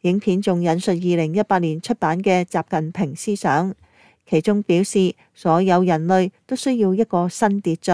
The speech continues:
序，新世界秩序正在建設中，將會超越同替代西方體制。影片提出嘅第三個誤解係，外界經常以為北京唔尋求同民主體制進行零和博弈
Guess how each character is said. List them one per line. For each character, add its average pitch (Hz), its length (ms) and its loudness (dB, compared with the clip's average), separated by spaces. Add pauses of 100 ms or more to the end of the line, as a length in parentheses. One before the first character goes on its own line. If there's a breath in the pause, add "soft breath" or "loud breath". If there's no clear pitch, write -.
(120)
序， - 100 -10 (260 soft breath)
新 208 300 0
世 214 120 0
界 180 280 2
秩 175 220 -2
序 165 360 0
正 180 220 -4
在 165 240 -2
建 180 260 -6
設 - 140 -8
中， 196 320 -4 (320 soft breath)
將 277 140 -2
會 196 180 2
超 240 300 -2
越 202 180 0 (100)
同 151 240 -6
替 190 280 0
代 165 200 0
西 202 200 0
方 196 200 -2
體 196 200 -2
制。 196 120 0 (1300)
影 175 160 0
片 185 240 0
提 170 220 0
出 226 120 -2
嘅 185 260 0
第 175 160 -2
三 208 260 -2
個 185 100 0
誤 175 300 -2
解 165 220 0
係， 185 260 2 (340 soft breath)
外 180 200 0
界 190 200 2
經 220 220 0
常 165 240 -2
以 170 140 -4
為 165 260 0 (300 soft breath)
北 269 160 -2
京 247 180 2
唔 160 240 0
尋 165 220 -4
求 175 320 2 (120)
同 175 160 -2
民 165 220 -2
主 202 160 0
體 185 260 0
制 180 220 0
進 190 220 -2
行 160 180 -2
零 156 220 -6
和 156 200 -2
博 185 220 -2
弈 175 180 -2